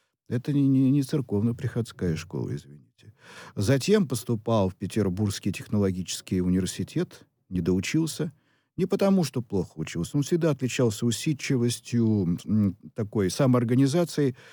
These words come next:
затянула революционная деятельность. А вот по вопросу, к вопросу о деятельности и происхождении, м, э, псевдонима Молотов, как Скрябин стал Молотовым,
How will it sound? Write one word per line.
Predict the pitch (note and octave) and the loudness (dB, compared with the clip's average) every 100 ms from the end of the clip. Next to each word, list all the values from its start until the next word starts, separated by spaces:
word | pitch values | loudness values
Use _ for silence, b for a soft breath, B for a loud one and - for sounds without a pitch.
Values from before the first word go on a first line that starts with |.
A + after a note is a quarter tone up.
| B B _ | B B _
затянула | G#2+ C#3+ E3 D#3+ C3+ F2+ G#2 - | -4 0 2 4 2 0 -4 -4
революционная | A2 C3 C3 C#3 G#2+ B2+ | 0 0 2 2 4 4
деятельность. | B2 E2+ - C#3 - B B | 2 -2 -4 -8 -8 B B
А | D3+ | 2
вот | E3+ E3+ | 2 2
по | F3+ | 0
вопросу, | F3 F#3 A3 G#3 - | 2 2 2 0 0
к | E3+ | 0
вопросу | E3 F#3+ F#3 F3+ | 2 2 2 2
о | E3 | 4
деятельности | B3 A#3 E3+ D3 C#3 | 2 2 0 2 -2
и | |
происхождении, | - D3 C#3+ - D3+ C3+ C3+ A2+ A2+ A2 | 0 0 0 0 -2 2 4 4 4 4
м, | G#2 - A2 A2+ G#2 | 2 0 2 2 2
э, | G#2+ G#2 | 0 0
псевдонима | - B2 A#2 C3+ A#2 A#2 | -2 0 2 2 4 4
Молотов, | A#2 F2+ D2+ - - - | 4 2 -2 -8 -12 -8
как | G#2+ - | -8 -8
Скрябин | - - G#2 D#2+ | -12 -2 0 0
стал | E2+ - G2+ G#2 | -4 -2 0 2
Молотовым, | F#2+ D2+ B1 D#2 C#2+ | 2 0 -4 -4 -4